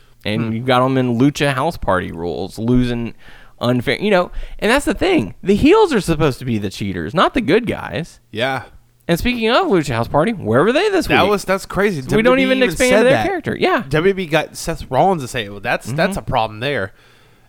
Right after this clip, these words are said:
Speaker 2: I don't know. I don't know if it's Seth Rollins. They
Speaker 1: A
Speaker 2: told
Speaker 1: good
Speaker 2: him, "Hey,"
Speaker 1: guy is endorsing the bad guys.
Speaker 2: Yeah, but I don't know if they told him to say that or he said it just on top of his mind. It
Speaker 1: I
Speaker 2: was
Speaker 1: don't
Speaker 2: like,
Speaker 1: know.
Speaker 2: I don't know. That's weird. If W W E told him to say that, like,
Speaker 1: Mm-hmm.
Speaker 2: well, that's the problem. You,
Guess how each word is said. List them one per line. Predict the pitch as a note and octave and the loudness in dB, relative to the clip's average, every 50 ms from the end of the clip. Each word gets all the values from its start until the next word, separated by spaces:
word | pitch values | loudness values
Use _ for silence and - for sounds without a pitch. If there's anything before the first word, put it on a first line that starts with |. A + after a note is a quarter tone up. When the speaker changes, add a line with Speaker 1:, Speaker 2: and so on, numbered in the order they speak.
| _ - | _ -2
Speaker 2:
I | C#3 | 0
don't | D#3 F#3 | 2 2
know. | F#3+ - - | 2 0 0
I | - D#3 | 0 2
don't | F#3 G3+ | 2 4
know | G3+ F#3 | 2 2
if | C#3+ C3 | 0 -2
it's | A#2+ - | -6 -4
Seth | - D#3+ D3 - C3 | -4 -4 -4 -2 -2
Rollins. | B2+ B2 B2 C#3 D3 D3+ D3 C#3+ C#3+ - | 0 2 2 2 2 0 -2 -4 -6 -6
They | - C3+ | -2 0
Speaker 1:
A | C3+ B2+ | 0 2
Speaker 2:
told | B2 C#3 | 4 4
Speaker 1:
good | F3+ G#3 G3 | 4 4 4
Speaker 2:
him, | F3+ | 4
"Hey," | F#3+ | 2
Speaker 1:
guy | F#3 F3 F3 F3 E3+ | 2 4 4 2 2
is | D#3 D3 C3+ C#3 | 2 2 2 2
endorsing | B2+ A#2+ A2+ B2 B2+ C3+ C3+ - D#3 C3+ B2+ | 2 2 4 4 4 4 4 2 0 -2 0
the | A#2+ | 0
bad | A2 G#2+ G2+ G2 F#2+ F#2 F#2+ F#2 | 0 2 0 0 0 -2 -4 -6
guys. | F2 E2+ F2 - D2+ A#1+ - - - | -8 -8 -8 -10 -12 -14 -14 -14 -12
Speaker 2:
Yeah, | F3+ G#3+ A3+ A#3 F#3+ - - - - - | -10 -10 -8 -8 -10 -12 -14 -16 -18 -18
but | C3+ B2 G2+ | -16 -12 -8
I | D#3 E3+ | -6 -6
don't | F#3+ G3+ | -4 -2
know | G3+ F#3+ | -2 -4
if | E3+ - | -4 -4
they | - E3 D#3+ | -6 -8 -8
told | - - F3 F3 F3 | -6 -6 -6 -6 -6
him | E3+ D3+ | -8 -10
to | A#2+ | -12
say | - - D3 C#3 D3+ | -10 -8 -6 -6 -6
that | D#3 E3+ F3+ F#3 F3 - - | -4 -4 -4 -4 -4 -4 -2
or | - B2+ B2 B2 A#2+ - | -2 0 0 0 0 -4
he | - - - - - F#3 G3 F#3 F3 | -6 -10 -12 -8 -6 -4 -4 -4 -4
said | - - - D3+ C#3+ C3 | -6 -4 -2 -2 -2 -2
it | B2 - - - - _ - | -2 -6 -8 -12 -20 _ -20
just | - - B2+ - C3 | -16 -14 -10 -10 -10
on | B2 | -8
top | - C#3+ C#3+ C3 - | -4 -2 -2 -2 -2
of | A#2 A2 | -6 -12
his | A2+ G2+ F#2+ | -14 -14 -10
mind. | A2 A#2+ C3+ C3+ A#2 G2 F#2+ F#2 D#2+ | -8 -6 -6 -4 -6 -6 -8 -10 -6
It | |
Speaker 1:
I | F2 A2 | -4 -4
Speaker 2:
was | G2 F#2 | -4 -2
Speaker 1:
don't | G#2+ F#2 | -2 -2
Speaker 2:
like, | G2+ G2+ | -2 -4
Speaker 1:
know. | F#2 D#2+ D#2 G2 G2 - _ _ | -4 -6 -8 -10 -14 -18 _ _
Speaker 2:
I | - A#2+ | -10 -10
don't | C#3+ D3+ | -8 -6
know. | D3 C3+ A#2 | -6 -6 -4
That's | A#2 C3+ C3+ - C3 | -6 -6 -8 -8 -8
weird. | B2+ C3+ C#3 C3+ A2+ A2 | -6 -6 -4 -4 -4 -6
If | G#2+ - - | -8 -8 -8
W | A#2+ A#2+ C3 C#3 | -8 -6 -4 -4
W | C3 C3 | -4 -4
E | B2 | -6
told | - - B2+ C3 | -6 -8 -8 -8
him | C3 A2 | -8 -10
to | G2 | -12
say | - - A#2+ C3 C#3+ | -10 -8 -8 -6 -4
that, | D3 D3+ D#3+ - - | -4 -4 -4 -6 -8
like, | - B2 A#2 G2 | -8 -8 -6 -6
Speaker 1:
Mm-hmm. | F#2 F#2 | -8 -6
Speaker 2:
well, | A2 B2 C3 C3+ C3 - - - - - | -4 -2 -2 -2 -2 -4 -8 -12 -12 -8
that's | - C3 C#3+ - | -6 -6 -8 -8
the | - C3 | -10 -14
problem. | - - C3+ C#3+ C#3+ B2+ A#2+ | -8 -2 0 0 0 -2 -4
You, | B2 C3 | -10 -18